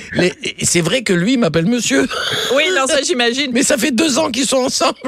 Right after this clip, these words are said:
Speaker 2: Eh, Michel, ça va être le délire quand vous allez faire ce film-là, parce que dans le fond, vous avez juste besoin de parler tous les deux, puis déjà, le film est en train de s'écrire par lui-même, là.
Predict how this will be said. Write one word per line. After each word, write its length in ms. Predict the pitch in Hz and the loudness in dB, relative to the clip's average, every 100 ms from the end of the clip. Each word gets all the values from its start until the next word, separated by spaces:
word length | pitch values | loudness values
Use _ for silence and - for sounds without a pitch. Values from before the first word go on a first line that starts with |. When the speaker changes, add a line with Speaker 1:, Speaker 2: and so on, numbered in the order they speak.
| 269 | 0
Speaker 2:
Eh, 180 | 294 | 0
Michel, 360 | 269 240 294 320 | 0 0 0 0
ça 140 | 277 202 | 0 0
va 80 | |
être 100 | 208 | 0
le 140 | 226 202 | 0 0
délire 320 | 208 220 254 | 0 0 -2
quand 120 | 240 202 | -2 -2
vous 100 | 185 | 0
allez 160 | 180 | 0
faire 220 | 170 190 | 0 -2
ce 120 | - 185 | 0 -2
film-là, 440 | - 196 196 294 | 0 0 2 0
parce 140 | 254 214 | -2 0
que 80 | 226 | 0
dans 180 | 214 | 0
le 60 | 202 | 0
fond, 180 | 233 285 - - - | -2 -4 -4 -10 -6
vous 100 | 208 226 | 0 0
avez 200 | 220 214 | 2 0
juste 220 | 294 254 | 0 2
besoin 420 | 233 214 233 269 | 0 0 0 0
de 100 | 247 | 0
parler 480 | 294 220 208 226 294 | 0 0 0 0 -2
tous 120 | 240 | 0
les 160 | 220 190 | 0 2
deux, 180 | 233 262 | 0 0
puis 140 | 196 | 0
déjà, 260 | 196 190 240 | 0 2 0
le 120 | 196 | -2
film 200 | - 226 | -2 -2
est 140 | 190 | 0
en 60 | 175 | -2
train 180 | 190 185 | 0 0
de 40 | |
s'écrire 400 | - 185 - 226 | 2 0 0 0
par 200 | 196 175 | 0 0
lui-même, 420 | 202 233 247 214 | 2 2 2 2
là. 160 | 190 | 0